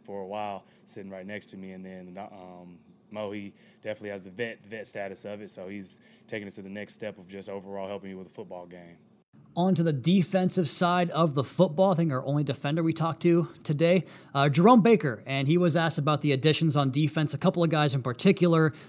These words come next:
Speaker 2: Melvin Ingram and Channing Tindall. Here is Dolphins' fifth-year linebacker, Jerome Baker. So, sounds crazy to hear that,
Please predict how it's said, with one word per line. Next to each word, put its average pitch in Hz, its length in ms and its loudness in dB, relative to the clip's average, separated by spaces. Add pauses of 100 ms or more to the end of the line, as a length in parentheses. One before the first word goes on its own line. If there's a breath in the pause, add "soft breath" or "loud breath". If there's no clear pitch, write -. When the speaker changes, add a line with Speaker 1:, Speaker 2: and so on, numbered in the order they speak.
(120)
Speaker 2:
Melvin 151 320 4
Ingram 156 380 2
and 135 100 -2
Channing 147 360 -2
Tindall. 175 460 2 (200 loud breath)
Here 202 260 4
is 170 220 2
Dolphins' 151 680 -2
fifth-year 208 580 4
linebacker, 156 640 0
Jerome 139 440 -2
Baker. 123 320 0
So, 165 260 0
sounds 160 340 0
crazy 147 320 2
to 135 80 2
hear 139 200 0
that, 127 260 0